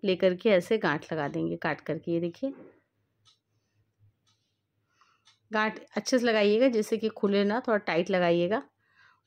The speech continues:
उसके बाद जो एक्स्ट्रा है इसको हम यहाँ से काट देंगे, तो इससे क्या है, ये खींचेगा नहीं, ठीक है। और बाकी यहाँ पे ये देखिए, कंप्लीट भी हो चुका।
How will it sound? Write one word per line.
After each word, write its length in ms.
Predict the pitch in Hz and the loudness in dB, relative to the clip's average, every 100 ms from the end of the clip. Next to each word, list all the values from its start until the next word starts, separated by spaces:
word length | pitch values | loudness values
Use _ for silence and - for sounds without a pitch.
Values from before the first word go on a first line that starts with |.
| - | -14
उसके 220 | - 202 | -6 -2
बाद 320 | 202 285 262 - | 0 -2 -8 -12
जो 120 | 190 190 | -2 2
एक्स्ट्रा 400 | 185 - 202 190 | 2 -2 -2 0
है 180 | 196 190 | 2 0
इसको 240 | 185 190 | 0 -4
हम 180 | 190 202 | -2 -2
यहाँ 180 | 170 160 | -2 -4
से 140 | - | -8
काट 300 | - 151 - | -8 -8 -8
देंगे, 280 | 180 165 160 - - _ _ - - - | -12 -12 -12 -18 -20 _ _ -20 -20 -8
तो 140 | - | 0
इससे 180 | 226 277 | 2 2
क्या 160 | 254 240 | 2 4
है, 80 | 269 | 4
ये 100 | 269 | 4
खींचेगा 440 | - 190 190 175 165 | 0 -2 0 0 0
नहीं, 160 | 170 | -2
ठीक 220 | 170 226 | 0 0
है। 100 | 349 349 | 0 0
और 200 | 196 196 | 0 0
बाकी 280 | 214 240 | 0 4
यहाँ 220 | 247 214 214 | 2 4 2
पे 120 | 247 | 2
ये 160 | 220 220 | 4 4
देखिए, 220 | 220 262 | 4 2
कंप्लीट 420 | 220 190 202 214 | 0 -2 0 0
भी 100 | 202 | 4
हो 120 | 214 | 4
चुका। 300 | 208 214 269 | 4 0 0